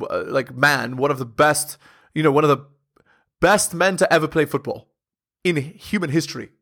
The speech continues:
right? You can have that and still divorce him and get cash and prizes, right? That's twenty twenty-three. You can have your cake and eat it too.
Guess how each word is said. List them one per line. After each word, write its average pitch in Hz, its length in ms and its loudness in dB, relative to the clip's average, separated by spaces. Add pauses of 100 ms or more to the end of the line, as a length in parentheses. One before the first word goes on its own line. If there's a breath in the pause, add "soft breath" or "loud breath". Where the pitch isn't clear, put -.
(120)
right? 147 260 -2 (400 soft breath)
You 170 80 -4
can 175 140 -2
have 180 180 4
that 151 380 2 (840)
and 202 120 0
still 269 260 0
divorce 185 380 0
him 165 80 -4
and 147 80 -6
get 135 80 -6
cash 139 220 0
and 120 80 -10
prizes, 113 460 -8 (280)
right? 151 240 0 (240)
That's 190 560 0 (360)
twenty 185 200 -2
twenty-three. 139 540 -4 (320)
You 147 120 -4
can 151 120 0
have 160 160 4
your 147 100 0
cake 165 300 0
and 139 100 -4
eat 139 100 -2
it - 100 -10
too. 92 260 -10